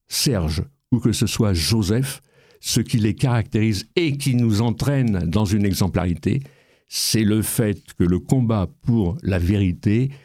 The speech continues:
ne déroge à, à rien d'autre que cela. J'en prends pour, j'en prends par exemple pour Serge.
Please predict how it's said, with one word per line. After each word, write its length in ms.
ne 240
déroge 680
à, 300
à 80
rien 300
d'autre 240
que 120
cela. 320
J'en 200
prends 180
pour, 180
j'en 140
prends 160
par 140
exemple 340
pour 160
Serge. 400